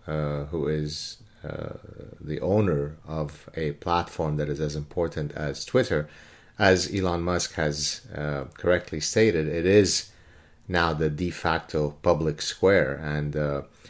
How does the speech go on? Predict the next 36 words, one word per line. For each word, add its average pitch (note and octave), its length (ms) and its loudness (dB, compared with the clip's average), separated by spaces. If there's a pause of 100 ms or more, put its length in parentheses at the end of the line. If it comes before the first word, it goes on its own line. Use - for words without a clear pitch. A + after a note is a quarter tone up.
(300)
freedom G#2+ 400 8
of F#2 100 2
speech, - 600 0
as F#2 120 -2
I E2+ 120 2
explained A2+ 400 0
in F#2+ 80 2
The D#2+ 80 0
Parasitic D#2+ 500 0
Mind, D2 240 -2
is D2 160 -4
not F2 240 -2
something D#2+ 640 -2
that D2+ 360 -2 (100)
is, D#2 400 -2 (680)
uh, C#2+ 460 -4 (460)
only G2+ 640 4 (120)
relevant F2 520 2
in D2 120 -2
the D#2 100 0
context E2 560 0
of D2+ 100 -6
whether D#2+ 240 0
the D2+ 140 0
government F2 760 2
grants D#2+ 420 -2
you D2+ 80 -4
freedom D2+ 400 -2
of D2 120 -8
speech - 580 -6
or C#2+ 140 -4
violates D#2 580 2
your D2 100 -8
freedom C#2+ 260 -6
of C#2 120 -10
speech. - 400 -8